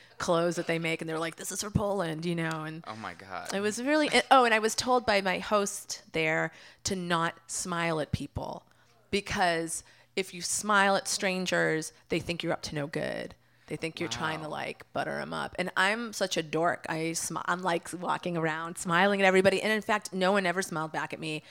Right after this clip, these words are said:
Speaker 1: They would, like, scowl at me, and then I'd remember, and I'd, like, look at the ground. And
Speaker 2: Yeah, I'm from Indiana, so I'm just, like, walking around like this all the time.
Speaker 1: <laughs>
Speaker 2: It's like
Speaker 1: Imagine if you couldn't do that. It's like an
Speaker 2: Yeah.
Speaker 1: essen-, you don't realize what an essential part of yourself your smile is.
Speaker 2: Yeah.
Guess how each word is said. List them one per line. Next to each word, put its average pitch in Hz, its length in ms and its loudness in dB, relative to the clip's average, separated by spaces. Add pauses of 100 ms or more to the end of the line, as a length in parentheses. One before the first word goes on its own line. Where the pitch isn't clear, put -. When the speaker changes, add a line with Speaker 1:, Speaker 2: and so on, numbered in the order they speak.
(240)
Speaker 1:
They 180 80 6
would, 165 140 0
like, 165 160 -4
scowl 190 400 6
at 170 80 2
me, 180 100 0
and 175 80 2
then 175 80 4
I'd 160 140 -4
remember, 175 420 0
and 165 80 -4
I'd, 139 100 -12
like, 147 140 -12
look 160 100 -10
at 156 60 -14
the 160 80 -12
ground. 147 600 -12
And 120 60 -8
Speaker 2:
Yeah, 104 220 -2
I'm 117 80 -4
from 123 180 -10
Indiana, 92 540 -6
so - 160 -10
I'm 92 80 -14
just, 92 140 -12
like, 95 120 -10
walking 87 360 -8
around 87 220 -10
like 85 200 -10 (160)
this 85 320 -12
all 87 180 -12
the 87 60 -14
time. - 160 10
Speaker 1:
<laughs> 320 300 8
Speaker 2:
It's - 240 -4
like 226 240 2 (520)
Speaker 1:
Imagine 269 300 2
if 349 80 -4
you 370 80 -2
couldn't 233 320 0
do 190 200 -2
that. 302 360 0
It's - 160 -2
like 277 140 2
an 262 80 4
Speaker 2:
Yeah. 254 60 2
Speaker 1:
essen-, 262 200 0
you 277 80 -6
don't 294 140 -2
realize 285 240 0
what 247 100 2
an 202 100 0
essential 208 400 -2
part 190 280 0
of 202 260 -4
yourself 170 540 -4
your 170 80 -8
smile 180 420 -6
is. 147 380 -8
Speaker 2:
Yeah. 90 240 -12